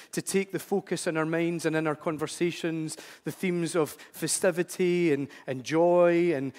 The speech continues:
and parties and celebrations, the focus on family and generosity and, and giving. In the same way, in the lead up to summer, the themes of summer begin to take the focus where everyone moves into holiday mode. There's that sense of things easing up. The sun comes out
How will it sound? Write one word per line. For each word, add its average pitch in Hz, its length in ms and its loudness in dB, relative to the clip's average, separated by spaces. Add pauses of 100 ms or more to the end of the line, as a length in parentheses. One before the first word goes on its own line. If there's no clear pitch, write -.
(140)
and 131 160 -8
parties 175 640 2
and 143 140 -4
celebrations, 165 840 0
the 135 60 -8
focus 175 400 -4
on 143 100 -2
family 180 640 0
and 143 100 -2
generosity 165 920 0
and, 135 100 0 (240)
and 143 200 -4
giving. 156 420 0 (240)
In 185 100 2
the 185 80 4
same 208 300 2
way, 202 320 4
in 180 180 0
the 175 60 4
lead 185 180 0
up 190 160 0
to 180 100 -4
summer, 202 380 2
the 180 100 0
themes 185 320 -4
of 160 120 -4
summer 202 320 0
begin 185 340 -2
to 185 100 -4
take 190 280 -4
the 170 60 -4
focus - 580 -6
where 160 200 2
everyone 170 380 0
moves 165 220 -2
into 160 240 -4
holiday 170 400 -2
mode. 165 420 -4 (440)
There's 165 180 -2
that 160 180 0
sense 175 340 -2
of 165 60 -6
things 175 460 -4
easing 170 280 -2
up. 165 280 -4
The 143 80 -8
sun 185 280 -2
comes 170 300 -4
out 170 240 0